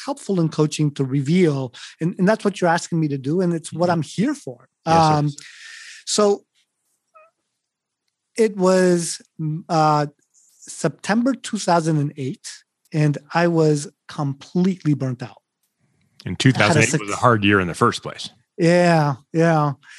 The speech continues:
Speaker 1: So I had a very successful psychiatric practice. I was as busy as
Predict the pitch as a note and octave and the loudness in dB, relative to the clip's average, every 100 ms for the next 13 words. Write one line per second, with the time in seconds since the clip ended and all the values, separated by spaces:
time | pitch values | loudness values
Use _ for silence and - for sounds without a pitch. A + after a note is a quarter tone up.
0 | - - - F#3 F3 F3+ D#3+ F#3 B3 - | -20 -10 -2 0 2 0 0 2 0 -2
1 | A#3 - G3 F3+ F#3+ - E3+ D#3+ E3+ D#3+ | -6 -6 -6 -4 -6 -4 -6 -4 -4 -4
2 | E3 - C3+ C3+ - D3+ - D3 C#3+ C#3+ | -6 -8 -10 -10 -6 -6 -2 0 0 0
3 | D3 C#3+ D3 D3+ C#3 C3 C3+ G3+ A3 A3 | 0 -2 -4 -6 -6 -4 -2 0 0 0
4 | G#3+ F#3+ E3 E3 D#3 | -2 0 0 0 -4